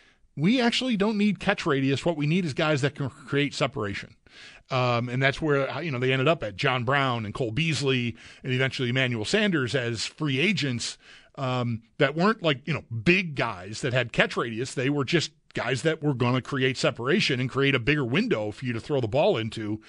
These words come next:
And I think that, you know, I can't argue with the results. I mean, I think Diggs quintessentially is not a big body, but he gets open and Allen puts it there. So I'm not as nuts about the, you know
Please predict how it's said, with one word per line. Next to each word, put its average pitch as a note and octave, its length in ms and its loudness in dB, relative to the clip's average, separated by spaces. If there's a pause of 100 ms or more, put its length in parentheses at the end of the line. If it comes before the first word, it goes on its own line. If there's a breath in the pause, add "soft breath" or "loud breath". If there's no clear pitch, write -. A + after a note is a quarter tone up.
(340 loud breath)
And B2+ 540 0
I D3 80 0
think F#3 160 2
that, D3 240 -4
you C3 100 2
know, A2 140 -6 (180)
I A2 120 -8
can't C#3 180 0
argue C#3 260 2
with C3 100 -2
the B2 60 -8
results. A2 400 -2
I A2 40 -12
mean, A2 120 -6
I A2 60 -4
think A#2 280 -6 (340 loud breath)
Diggs C#3+ 400 2
quintessentially D3 680 -2
is G#2+ 160 -8
not C3+ 220 4
a B2+ 40 -4
big B2 240 -4
body, B2+ 400 0 (260 loud breath)
but A#2 140 -2
he C#3+ 180 -2
gets D#3 220 2
open C3+ 580 2
and C3 200 0
Allen C3+ 540 0 (320)
puts - 220 0
it G2+ 100 -10
there. D#2 240 -14
So B2+ 380 2 (420 loud breath)
I'm G3+ 140 2
not A#3+ 200 4
as F3+ 380 2 (400)
nuts F3+ 380 4
about C3+ 440 0 (440 soft breath)
the, C3 420 2 (640)
you D3+ 100 0
know G2 220 -2